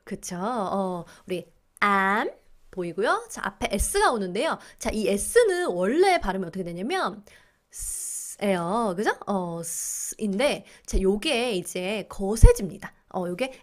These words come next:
S가 뒤에 모음과 만나면 좀 거센 발음이 나는데 이게 무슨 말이냐? 스로 바뀐다고요. 스.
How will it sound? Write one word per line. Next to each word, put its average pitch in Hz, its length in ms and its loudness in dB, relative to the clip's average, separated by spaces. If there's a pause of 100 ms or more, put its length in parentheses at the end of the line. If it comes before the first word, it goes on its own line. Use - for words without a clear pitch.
S가 254 800 -2 (160)
뒤에 220 260 2
모음과 302 540 2
만나면 202 640 -2
좀 208 200 -8
거센 226 420 -2
발음이 311 200 2
나는데 196 440 -2
이게 185 160 -2
무슨 175 200 -4
말이냐? 208 400 -2 (220)
스로 - 720 0
바뀐다고요. - 460 -12 (100)
스. - 580 -10